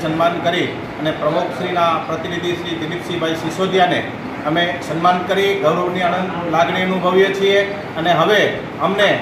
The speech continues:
તાલુકાના વધારે વિકાસના કામોનો લાભ મળશે એવી અમને અપેક્ષા પણ છે અને અમે ક્યારેય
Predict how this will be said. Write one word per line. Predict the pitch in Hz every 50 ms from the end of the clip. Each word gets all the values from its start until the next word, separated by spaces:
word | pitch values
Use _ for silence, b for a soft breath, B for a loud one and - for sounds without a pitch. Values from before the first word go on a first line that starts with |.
| - -
તાલુકાના | 147 156 175 190 190 190 196 190 190 185 185
વધારે | 160 151 151 170 185 202 196
વિકાસના | 185 180 180 180 190 185 185 - 185 185
કામોનો | 175 165 175 180 185 185 185 180
લાભ | 165 165 165 180 185 180 180
મળશે | 190 190 185 - 196 180 151 123 - - - - - 165
એવી | 175 190 196 190 190 180 - - - 147
અમને | 165 175 175
અપેક્ષા | 170 160 - 175 190 185 - 208 190
પણ | 185 196 202 180
છે | - - 202 214 214 214 233 - - - -
અને | 165 180
અમે | 175 170 180 202 208
ક્યારેય | 202 - 180 180 185 202 202 202